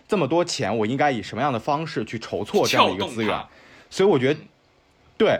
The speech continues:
Speaker 1: 我要去撬动，所以它是一个反过来的一个思维方式，它没有把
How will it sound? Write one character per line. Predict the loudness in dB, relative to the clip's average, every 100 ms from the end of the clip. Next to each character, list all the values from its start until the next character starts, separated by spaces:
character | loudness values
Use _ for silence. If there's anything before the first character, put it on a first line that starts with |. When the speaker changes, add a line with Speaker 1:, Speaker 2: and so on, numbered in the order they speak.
| -2
Speaker 1:
我 | 0 4
要 | 2
去 | 0
撬 | 0 0
动， | 0 -2
所 | -2
以 | -2
它 | -2
是 | -2 -4
一 |
个 | -2 -2
反 | -2 -2
过 | 2 2
来 |
的 | 2
一 | -4
个 |
思 | -6 -4
维 | -4
方 | -6
式， | -8
它 | -4
没 | -2
有 | 0
把 | 0